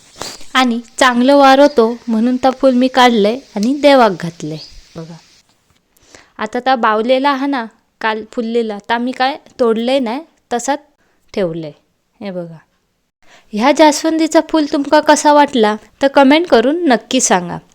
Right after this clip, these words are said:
तर ह्यो व्हिडिओ तुमका आवडलो असत तर व्हिडिओक लाईक करा, शेअर करा,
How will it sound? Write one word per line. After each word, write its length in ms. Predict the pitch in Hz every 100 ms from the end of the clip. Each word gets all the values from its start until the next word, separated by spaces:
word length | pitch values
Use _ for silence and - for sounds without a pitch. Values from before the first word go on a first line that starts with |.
| _ _ _ _ _
तर 60 | 240
ह्यो 200 | 208 240
व्हिडिओ 320 | 311 320 320 320
तुमका 260 | 302 294
आवडलो 360 | 277 254 254 254
असत 500 | 240 - 196 - -
तर 80 | 214
व्हिडिओक 360 | 233 226 240
लाईक 280 | 233 240 254 -
करा, 280 | 277 277 277
शेअर 340 | - 214 233
करा, 380 | 254 262 269 269